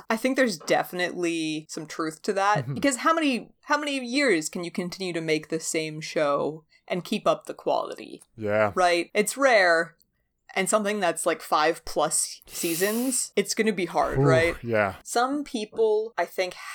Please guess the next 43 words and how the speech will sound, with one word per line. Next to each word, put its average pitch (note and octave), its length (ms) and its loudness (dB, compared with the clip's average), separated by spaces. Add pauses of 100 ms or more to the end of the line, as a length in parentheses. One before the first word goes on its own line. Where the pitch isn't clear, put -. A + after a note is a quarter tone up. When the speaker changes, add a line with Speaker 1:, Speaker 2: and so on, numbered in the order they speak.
Speaker 1:
have E3 320 0
the F#3+ 180 0
<laughs> F#3 60 -12
presence F#3+ 560 0
of F#3+ 220 -6
mind F#3 400 0 (100)
to G3 140 -2
say, F3 520 0
"This F3 320 0
is F3+ 240 0
the E3+ 120 -4
story E3 340 4
I E3 80 6
wanna D#3 240 -4
tell." C#3 480 0
And, B3 140 4
like, A#3+ 140 2
that's B3+ 180 4
happening A3 420 0
more D#3 160 -2
so D#3+ 220 0
now D3+ 240 0
with D3+ 140 -4
things D3 260 -6
being C#3+ 200 -4
anthologies, - 600 -4
Speaker 2:
Mm-hmm. A2 80 -2
Speaker 1:
right? - 260 0
Where, C#3+ 400 0 (260)
yeah, G3+ 200 2
they're D#3+ 100 -2
like, C#3+ 240 -4 (100)
"Okay, D3+ 380 2 (400)
we G3 140 0
have D#3+ 160 -4 (120)
ten A#3 280 0
episodes F#3 540 0
to - 40 -6
tell F3 140 0
this D#3+ 180 0
story, C#3 540 0
and F#3 100 -2
that's F3+ 180 2